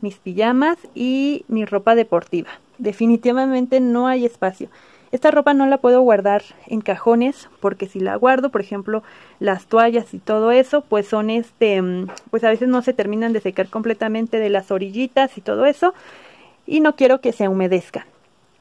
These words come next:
La ropa deportiva y las pijamas es lo mismo, la uso cada dos o tres días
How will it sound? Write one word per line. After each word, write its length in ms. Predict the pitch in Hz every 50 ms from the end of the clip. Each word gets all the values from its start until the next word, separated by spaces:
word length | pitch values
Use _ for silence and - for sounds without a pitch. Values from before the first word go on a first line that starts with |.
| _ _ _ _ _ _ _ _ _
La 160 | - 220 226
ropa 360 | 220 226 220 226 226 - 269 277
deportiva 580 | 277 240 - 196 196 190 - 247 254 254 254
y 60 | 254
las 160 | 240 214 196 -
pijamas 440 | - 190 190 196 196 214 226 233
es 140 | 240 214 -
lo 100 | 208 208
mismo, 340 | 208 190 185 190 - 180 180
la 140 | 185 185 185
uso 280 | 190 190 - 240 233
cada 260 | - 214 202 202 202 202
dos 260 | 202 196 202 196 -
o 60 | 202
tres 260 | 202 - 185 190 190
días 300 | 202 208 226 233 240 233